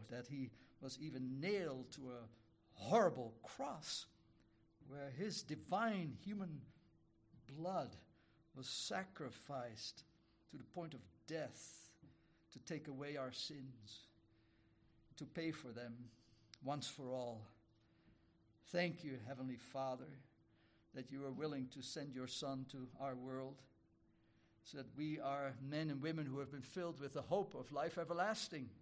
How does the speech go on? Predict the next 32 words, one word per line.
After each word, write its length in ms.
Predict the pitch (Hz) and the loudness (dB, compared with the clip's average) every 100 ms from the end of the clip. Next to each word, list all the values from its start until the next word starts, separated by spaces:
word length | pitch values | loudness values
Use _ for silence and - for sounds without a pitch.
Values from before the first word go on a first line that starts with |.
| - - - - - - - - | -20 -20 -20 -20 -20 -20 -20 -8
of 120 | 131 | -4
seeing 300 | - 208 190 | -2 2 2
the 100 | 175 | 2
day 380 | 156 202 202 156 - - - | 2 4 4 4 -2 -12 -6
and 140 | 139 | -2
anticipate 540 | 139 247 - 175 180 151 | 0 2 0 2 0 -2
the 60 | |
day 240 | 131 175 170 | -2 0 2
with 220 | 151 - | 0 0
great 240 | 226 196 | 0 2
joy, 480 | 110 202 226 170 131 104 - - - - - - - - - - - - | 2 6 8 6 4 -2 -12 -20 -20 -20 -20 -20 -20 -20 -20 -20 -18 0
coming 360 | 226 175 139 120 | 4 4 2 0
when 220 | 127 127 | -2 -2
Jesus 540 | - 180 151 147 - - - | -4 -6 -6 -4 -6 -8 -8
returns, 840 | 135 127 165 147 104 87 - - - - - - - | -6 -4 -2 -2 -2 -6 -8 -10 -10 -16 -20 -20 -8
and 100 | 131 | -4
we 100 | 135 | 0
welcome 440 | 127 139 151 143 110 | 4 6 6 4 -4
him 160 | 117 117 | -4 -4
with 140 | 123 131 | 0 6
open 360 | 190 208 180 151 | 6 6 0 0
harm, 380 | 170 135 101 110 | 2 2 0 0
arms. 600 | 165 165 117 95 82 - - - - - - - - | 4 6 4 -2 -8 -10 -12 -20 -20 -20 -20 -14 -4
Oh, 140 | 156 | -2
may 200 | 143 156 | 0 0
we 160 | 156 147 | 2 2
be 140 | 147 | 0
ready 260 | 135 156 123 | 2 2 0
for 180 | - 127 | -6 -4
that 220 | 135 127 | -4 -2
day, 220 | 151 127 | -4 -2
Lord. 260 | 110 101 | -4 -6